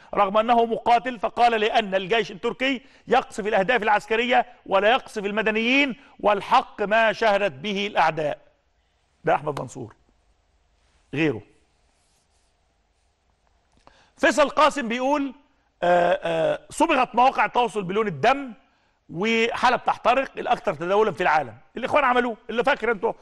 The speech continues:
حلب تحترق، حلب تحترق. حتى أنا كنت بلاقي ناس،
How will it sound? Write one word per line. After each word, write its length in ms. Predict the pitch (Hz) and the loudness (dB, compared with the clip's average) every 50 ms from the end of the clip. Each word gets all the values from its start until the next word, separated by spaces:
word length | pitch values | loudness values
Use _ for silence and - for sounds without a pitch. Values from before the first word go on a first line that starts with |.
| - - | -4 -2
حلب 180 | 233 254 214 | 0 0 0
تحترق، 440 | - 233 - - - 254 247 214 - | 0 -2 -2 -2 -2 -2 -2 -2 -2
حلب 180 | - 247 247 - | 0 0 0 0
تحترق. 360 | 247 190 170 254 247 254 247 - - _ _ _ - | -2 -2 0 0 0 0 -2 -4 -14 _ _ _ -4
حتى 280 | - 233 - - 269 277 | -4 -2 0 2 2 2
أنا 80 | 269 | 2
كنت 180 | 254 254 262 285 | 0 -2 -4 -2
بلاقي 260 | 247 269 285 294 294 | 0 2 2 2 2
ناس، 280 | 247 285 285 - - | 2 0 0 -2 -4